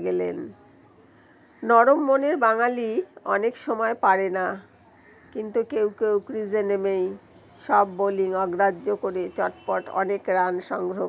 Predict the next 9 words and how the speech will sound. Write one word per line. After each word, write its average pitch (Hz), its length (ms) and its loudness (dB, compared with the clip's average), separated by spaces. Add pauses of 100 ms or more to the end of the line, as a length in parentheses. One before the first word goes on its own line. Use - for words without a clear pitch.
করে 180 240 -4
ফেলে। 175 280 -6 (1700)
অনেক 262 320 6 (160)
বাঙালি 262 420 4 (400)
গত 214 200 4 (480)
দুই 226 140 -2 (220)
শতকে 220 500 -2 (160)
তাই 202 200 2
করেছে 202 500 -2